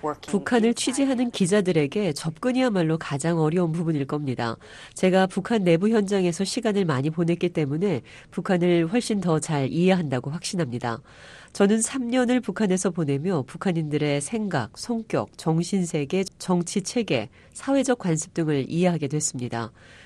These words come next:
Speaker 2: 물론 일상의 어려움도 알게 됐는데 매일 너무나도 춥고 깨끗한 물을 구하기도 어렵고 약도 없습니다. 또 너무나 자주 정전이 일어납니다.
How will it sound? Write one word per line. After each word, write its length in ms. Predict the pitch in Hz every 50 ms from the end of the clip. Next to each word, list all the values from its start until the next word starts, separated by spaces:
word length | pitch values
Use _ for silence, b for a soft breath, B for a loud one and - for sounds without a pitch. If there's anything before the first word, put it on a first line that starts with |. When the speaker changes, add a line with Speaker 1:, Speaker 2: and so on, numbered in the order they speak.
| B B
Speaker 2:
물론 240 | - 190 196 208 202
일상의 420 | 202 190 196 190 - 226 220 233
어려움도 440 | 262 233 180 175 190 185 175 175 196
알게 220 | 165 143 135 170 170
됐는데 580 | 165 156 123 127 123 131 156 185 156 120 113 B B B B B B
매일 340 | - 175 196 202 214 214 196
너무나도 480 | 170 175 175 185 226 240 240 226 233 214
춥고 640 | - - - - - _ - - 247 247 247 233
깨끗한 420 | - - 262 262 311 277 - 294
물을 220 | 240 226 226 214 208
구하기도 480 | 208 - 202 190 175 165 156 - 156
어렵고 640 | 160 175 202 208 208 - - - 220 214 208 202 202 B B B B B
약도 300 | - 165 185 - - -
없습니다. 640 | 160 156 160 - - 202 180 160 - 113 117 - - B B B B B _ _
또 180 | - 262 254 180
너무나 500 | 165 156 165 175 196 233 233 247 240 233
자주 540 | - - - 147 143 - - 170 170 180 175
정전이 520 | - - 156 160 170 180 214 220 202 180
일어납니다. 680 | 165 160 165 160 156 120 117 123 - - - - -